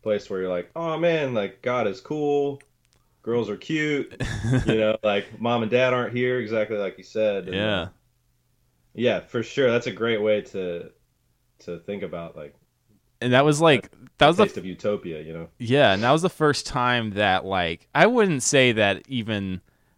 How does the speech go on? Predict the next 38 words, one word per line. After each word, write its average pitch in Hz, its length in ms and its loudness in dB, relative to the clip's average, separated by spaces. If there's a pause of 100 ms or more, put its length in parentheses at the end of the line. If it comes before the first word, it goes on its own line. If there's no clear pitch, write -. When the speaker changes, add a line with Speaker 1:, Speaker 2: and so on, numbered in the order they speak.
(220)
Speaker 2:
I, - 200 2
I 185 80 2
don't 156 120 4
know, 78 220 -2
I 135 60 4
wouldn't 170 220 4
say - 120 4
that 101 140 2
God 101 260 4
was, 95 200 -4
like, 87 260 -6 (280)
still - 360 0
cool 123 560 2
back 147 280 6
then. 175 180 2
Like, 131 140 0
it 113 80 2
was 127 180 0
still 139 220 4
kinda, 131 240 6
like, 104 180 2
weird. 113 420 2
I 113 100 2
felt 123 260 4
kinda, 117 200 0
like, 101 140 0
weird 104 240 0
and 98 140 -2
dorky 104 440 -2
when, 117 160 -6
going 123 240 6
back 113 200 4
to, 120 80 -2
like, 95 200 -2
let's 117 140 -4
say, 110 100 0
public 110 360 0
school. 123 440 0